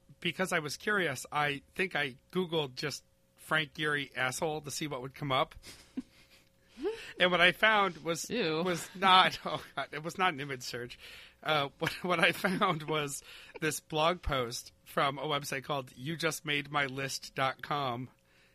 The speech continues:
Speaker 1: And I was <laughs> so, I thought it was so ridiculous, I put it in the show notes. It's, um, uh, it's a blog post from two thousand and eight, August twenty-sixth, two thousand and eight, and it's titled "Frank Gehry and His Piece of Shit Ugly Ass Buildings."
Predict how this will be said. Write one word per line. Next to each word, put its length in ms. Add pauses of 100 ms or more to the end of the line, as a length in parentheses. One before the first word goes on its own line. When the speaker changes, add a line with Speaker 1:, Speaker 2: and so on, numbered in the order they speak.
(180)
Speaker 1:
And 260
I 160
was 140
<laughs> 0
so, 640 (540)
I 80
thought 160
it 40
was 100
so 120
ridiculous, 480
I 60
put 140
it 100
in 40
the 60
show 240
notes. 440
It's, 300
um, 320 (680)
uh, 280 (760)
it's 140
a 40
blog 220
post 220
from 100
two 140
thousand 320
and 160
eight, 340 (720)
August 440
twenty-sixth, 360
two 120
thousand 320
and 120
eight, 220 (680)
and 160
it's 180
titled 440
"Frank 320
Gehry 420
and 120
His 320
Piece 260
of 120
Shit 360
Ugly 400
Ass 220
Buildings." 760